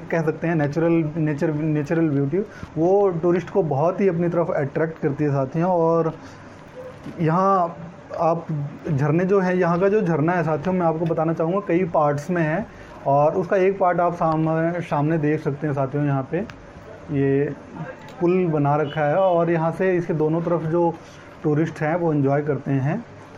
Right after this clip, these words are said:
ठंडा पानी आप देख पा रहे हैं।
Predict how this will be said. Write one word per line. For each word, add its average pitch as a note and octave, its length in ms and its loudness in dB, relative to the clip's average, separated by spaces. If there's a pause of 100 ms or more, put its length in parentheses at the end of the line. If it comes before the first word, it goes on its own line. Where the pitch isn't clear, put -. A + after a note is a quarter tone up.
(440)
ठंडा C#3 260 2
पानी C#3 380 0 (1000)
आप C3 160 0
देख C#3+ 280 -2
पा C#3 120 0
रहे C#3 140 0
हैं। E3+ 160 0